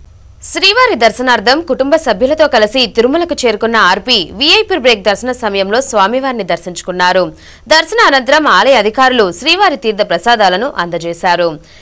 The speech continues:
వెంకిపాట వంద ఏళ్లు పూర్తయిన సందర్భంగా వెంకిపాట ఆర్పి నోట కార్యక్రమాన్ని ప్రారంభిస్తున్నామని, అందులో భాగంగా శ్రీవారి ఆశీస్సులు పొందేందుకు వచ్చానని ఆర్పి తెలిపారు.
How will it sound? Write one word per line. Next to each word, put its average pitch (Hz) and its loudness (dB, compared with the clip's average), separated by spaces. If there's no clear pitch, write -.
వెంకిపాట 349 0
వంద 220 0
ఏళ్లు 330 0
పూర్తయిన 254 0
సందర్భంగా 220 0
వెంకిపాట 311 0
ఆర్పి 277 2
నోట 254 -2
కార్యక్రమాన్ని 233 0
ప్రారంభిస్తున్నామని, 208 -2
అందులో 330 2
భాగంగా 269 2
శ్రీవారి 359 0
ఆశీస్సులు 226 -2
పొందేందుకు 220 -2
వచ్చానని 196 -2
ఆర్పి 220 0
తెలిపారు. 170 0